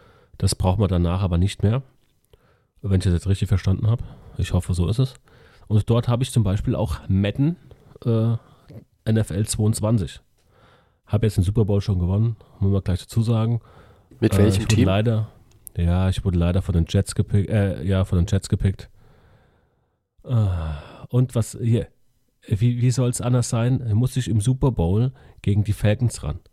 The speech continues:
Speaker 1: verstehst du? Also an alle Zuhörer, ich meine, die Falcons sind mein Team.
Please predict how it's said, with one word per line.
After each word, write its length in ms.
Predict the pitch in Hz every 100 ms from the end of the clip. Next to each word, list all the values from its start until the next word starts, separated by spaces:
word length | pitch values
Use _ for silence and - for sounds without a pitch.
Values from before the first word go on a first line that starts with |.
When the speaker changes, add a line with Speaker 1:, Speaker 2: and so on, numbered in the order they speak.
| _
Speaker 1:
verstehst 400 | 92 - 110 -
du? 100 | - _ _ _ _ _ _ _
Also 200 | 104 101
an 180 | 101 113
alle 220 | 123 139
Zuhörer, 400 | - 135 107 85
ich 80 | 95
meine, 180 | 101 101
die 40 |
Falcons 260 | 113 120 -
sind 160 | 110
mein 140 | 110 110
Team. 260 | - 82